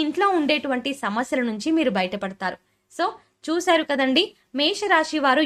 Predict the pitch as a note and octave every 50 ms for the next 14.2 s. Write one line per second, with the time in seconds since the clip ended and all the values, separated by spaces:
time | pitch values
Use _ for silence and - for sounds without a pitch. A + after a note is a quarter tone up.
0 | A#3 B3 A#3+ - D4+ E4 E4+ E4 F4+ F4+ - C4+ C4 C#4+ D4+ - B3 B3+ C4 B3+
1 | B3 B3+ B3 A#3+ A#3 - A#3+ A3+ A3+ - - A#3 A3 A3 A3 G#3 G#3 G#3+ G#3+ A3
2 | A#3 - - _ _ _ _ B3 D4+ F#4 F#4 - G#4 G4 F4+ E4 C4+ D#4+ D#4 C#4+
3 | C#4 A#3+ D4 - - - A3 A3+ A#3 - - C#4 - A3 - A3+ G3+ F3+ F#3 B3
4 | C4 C4 C4+ C4 B3+ A#3 A3+ - B3 G3 F#3 F#3 F#3 A3 G#3 A3 G#3 G3+ - G#3+
5 | G3+ G3+ G#3 - _ _ _ _ _ A3+ A#3+ C#4+ D#4+ C#4 F#4 F#4+ E4 D4+ C#4+ C#4
6 | C4+ C#4+ F4+ F4+ F4 D#4+ D#4 D#4+ D4+ C4 A3 G#3+ - B3+ C4 C4 C4+ C4+ - C4
7 | B3 - B3 - B3 G3+ - - A#3+ C4+ D4 B3 G#3 A3+ A#3+ B3+ C4 D#4+ C4+ D4
8 | C#4+ D4 D4+ D4 - A3+ G#3+ G#3+ G#3+ B3 A#3 A3+ A#3 G#3 G#3 G#3 G#3 - - G#3+
9 | G#3+ G#3 G#3 G#3 - A#3 G#3 G#3 - _ _ _ _ _ A3+ B3+ C#4+ D#4 D4 F#4
10 | F#4 D4+ C4+ D#4 F4+ F4+ F#4 D#4+ E4 D#4 D4+ D4+ D4 D#4 C#4+ C4 C4 A#3 A#3 A#3+
11 | B3+ B3 A#3 B3+ A#3+ A#3 A#3 A3+ G#3+ A3 B3 C#4 B3 A#3 G#3 - C4 C#4 C#4 B3+
12 | C#4 A3 A3 G#3+ - D4 D4+ - D#4 D4 C#4+ C#4+ C#4 - G#3+ A3 G#3 - B3 A3
13 | A3+ B3 - - G3 G3 G#3 A#3 G3 - A#3+ G#3+ G#3+ A#3 - _ _ _ _ _
14 | A3+ A#3+ C4 A#3